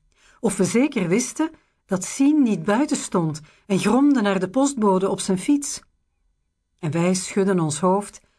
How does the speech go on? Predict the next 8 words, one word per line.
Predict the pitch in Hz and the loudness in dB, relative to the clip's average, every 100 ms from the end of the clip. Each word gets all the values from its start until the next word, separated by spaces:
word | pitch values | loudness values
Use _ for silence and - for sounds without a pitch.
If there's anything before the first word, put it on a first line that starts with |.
| _ _ _ | _ _ _
en | 185 165 | -4 -2
zeiden | 190 185 185 185 185 _ _ _ | 0 0 0 -2 -4 _ _ _
dat | 175 | -6
de | 160 | -4
postbode | 160 185 185 175 175 175 180 | 0 -2 0 0 2 2 0
al | 170 | 0
was | 165 170 | 0 -2
geweest. | - 175 190 170 - - | -4 -2 0 -2 -6 -14